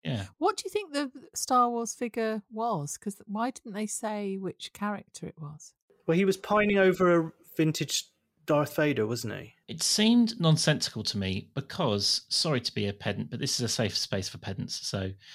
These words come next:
Speaker 2: Yes.
Speaker 1: um, there's no way that cash-strapped Chelsea would be able to buy a Star Wars figure that would excite Brad that much because
Speaker 2: On
Speaker 1: it's such an
Speaker 2: eBay.
Speaker 1: overinflated, exactly, it's such an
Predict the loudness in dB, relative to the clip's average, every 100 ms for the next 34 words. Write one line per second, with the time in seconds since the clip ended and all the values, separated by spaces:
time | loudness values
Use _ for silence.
0 | -10 -10 -8 -10 -10 _ -14 2 4 6
1 | 4 2 -2 _ _ _ _ _ _ _
2 | _ _ _ _ -2 0 4 4 4 4
3 | 4 4 0 -2 -4 -4 -2 4 4 4
4 | 0 0 0 0 0 0 0 0 0 0
5 | 0 -4 0 2 2 0 -2 -4 -2 2
6 | 2 2 0 0 -2 -2 -4 -6 -6 -6
7 | -2 0 0 -2 -4 -4 -4 -6 -4 -6
8 | -8 -12 -14 _ _ -8 -6 0 2 2
9 | 0 -2 -4 -4 0 0 2 -2 -2 -4
10 | -4 -4 -8 -6 -6 -6 -8 -10 -4 -4
11 | -4 -6